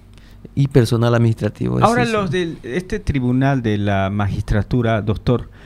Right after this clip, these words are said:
Speaker 2: ¿pueden destituir, por ejemplo, a los, a las autoridades que sean electas en estas elecciones judiciales? ¿Tienen esa potestad? ¿Qué pasa si un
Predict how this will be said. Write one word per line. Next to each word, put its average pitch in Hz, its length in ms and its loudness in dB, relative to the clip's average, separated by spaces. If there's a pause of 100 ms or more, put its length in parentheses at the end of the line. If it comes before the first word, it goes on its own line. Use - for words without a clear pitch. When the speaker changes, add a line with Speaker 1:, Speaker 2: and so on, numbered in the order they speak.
(220)
Speaker 2:
¿pueden 226 380 2
destituir, 135 640 2
por 135 120 2
ejemplo, 139 360 2
a 113 120 2
los, - 540 -2 (220)
a 113 100 2
las 110 180 2
autoridades 120 600 2
que 107 300 -2
sean 135 320 2
electas 120 760 0 (300)
en 110 140 2
estas 110 260 2
elecciones 107 400 2
judiciales? 113 540 -2
¿Tienen 143 260 2
esa 110 160 0
potestad? 107 560 -2 (1120)
¿Qué 160 100 4
pasa 139 300 0
si 127 160 -2
un 135 560 2